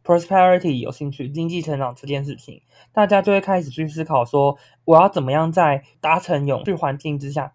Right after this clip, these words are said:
创造更多的就业机会。其实现在台湾不管是社会企业，或者是一些上市贵公司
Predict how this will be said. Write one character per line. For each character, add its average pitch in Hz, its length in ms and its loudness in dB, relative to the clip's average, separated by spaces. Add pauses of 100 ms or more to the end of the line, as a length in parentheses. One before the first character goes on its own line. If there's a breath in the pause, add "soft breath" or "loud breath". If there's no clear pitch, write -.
创 190 200 -4
造 170 200 4
更 165 180 0
多 143 180 -2
的 135 120 -6
就 147 240 -2
业 139 160 -4
机 - 200 -20
会。 - 300 -16 (340)
其 - 140 -6
实 262 160 -2
现 226 240 -4
在 214 100 2
台 160 200 0
湾 156 340 0
不 208 80 -6
管 147 240 0
是 160 100 -8
社 170 200 -6
会 165 120 -2
企 156 280 -10
业， 147 240 -6 (180)
或 185 160 -2
者 160 140 -4
是 156 420 -8
一 170 100 -10
些 165 240 2
上 165 220 -6
市 160 120 -4
贵 160 140 0
公 135 220 -4
司 135 320 -10